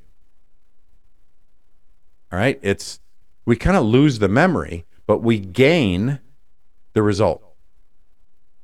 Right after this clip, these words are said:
So what we look like is temporary.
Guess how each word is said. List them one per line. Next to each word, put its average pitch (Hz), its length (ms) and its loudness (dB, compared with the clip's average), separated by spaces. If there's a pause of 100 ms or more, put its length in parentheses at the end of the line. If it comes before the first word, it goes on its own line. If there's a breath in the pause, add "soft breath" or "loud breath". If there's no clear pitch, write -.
(460)
So 131 60 -2
what 156 200 -2
we 175 100 0
look 131 260 -2
like 90 240 0
is 85 140 -6
temporary. 76 680 -6